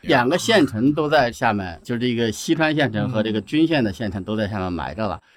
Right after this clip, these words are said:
Speaker 2: 而且水一直淹到这个十堰的城区了，就是闵阳区。所以说你说它有多大，它就是为了这个蓄到那么高的一个水，是吧？所以这样就实现自流，一直到北京。叫我们，我上次跟婉莹他们一块儿去，
Speaker 1: 嗯。
Speaker 2: 就到北京的最后一站，就是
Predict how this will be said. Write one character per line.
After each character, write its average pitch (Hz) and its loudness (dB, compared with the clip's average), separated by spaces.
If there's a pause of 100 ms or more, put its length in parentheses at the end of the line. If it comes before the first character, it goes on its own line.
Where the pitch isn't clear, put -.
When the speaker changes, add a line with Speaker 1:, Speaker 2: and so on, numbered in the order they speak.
Speaker 2:
而 135 4
且 156 2
水 110 0
一 156 6
直 110 0
淹 113 2
到 113 4
这 101 -2
个 95 -6
十 - -6
堰 117 2
的 107 2
城 95 -4
区 139 -4
了， 131 0
就 90 -8
是 90 -12
闵 90 -4
阳 92 -2
区。 127 -6 (320)
所 - 4
以 180 6
说 190 4
你 139 6
说 131 0
它 135 4
有 117 2
多 85 -12
大， 120 -2 (380)
它 127 0
就 127 0
是 113 2
为 117 4
了 101 2
这 95 -4
个 92 -4
蓄 - -4
到 104 2
那 104 0
么 101 2
高 101 0
的 98 -2
一 104 -2
个 117 -2
水， - -8
是 101 -8
吧？ 82 -4
所 139 -2
以 139 2
这 170 2
样 139 4
就 120 0
实 - -12
现 123 0
自 135 -6
流， 98 -4 (360)
一 240 6
直 185 4
到 196 6
北 95 -2
京。 127 0
叫 175 6
我 107 0
们， 104 0
我 107 2
上 156 0
次 113 -2
跟 123 -2
婉 101 2
莹 110 0
他 147 4
们 - 2
一 - 2
块 135 4
儿 120 0
去， 117 -4
Speaker 1:
嗯。 - -6 (160)
Speaker 2:
就 143 -2
到 175 2
北 131 -2
京 117 0
的 156 2 (120)
最 208 4
后 175 0
一 113 2
站， 117 2
就 98 -8
是 104 -8